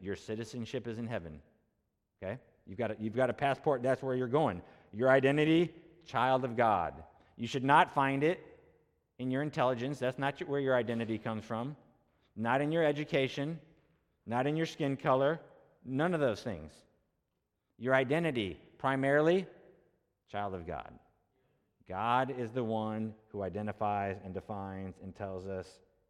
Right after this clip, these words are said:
who we are. And so we do an injustice to God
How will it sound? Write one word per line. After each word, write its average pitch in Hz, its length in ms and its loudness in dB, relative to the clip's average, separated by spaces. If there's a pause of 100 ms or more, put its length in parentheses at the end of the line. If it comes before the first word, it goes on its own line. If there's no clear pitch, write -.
(440)
who 87 100 -12
we 82 200 -8
are. 69 300 -10 (540)
And 110 120 -8
so 139 140 4
we 156 180 4
do 196 140 6
an 185 80 6
injustice 151 520 4
to 135 100 -4
God 131 500 8